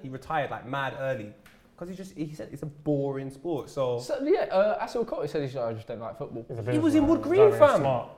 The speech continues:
Speaker 1: He was in
Speaker 2: Mad.
Speaker 1: Wood Green on a regular walking around.
Speaker 2: But wouldn't we all
Speaker 1: Yeah.
Speaker 2: love to be footballers, though?
Speaker 3: Yeah.
Speaker 2: I'd love to be,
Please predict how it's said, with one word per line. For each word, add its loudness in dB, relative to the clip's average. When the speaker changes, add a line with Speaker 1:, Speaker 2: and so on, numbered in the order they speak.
Speaker 1:
He -6
was -2
in 0
Speaker 2:
Mad. -2
Speaker 1:
Wood -2
Green -6
on -2
a -4
regular -4
walking -6
around. -4
Speaker 2:
But 0
wouldn't 2
we 2
all 4
Speaker 1:
Yeah. 6
Speaker 2:
love 0
to -10
be -6
footballers, -20
though? -14
Speaker 3:
Yeah. -4
Speaker 2:
I'd -2
love -2
to -10
be, -4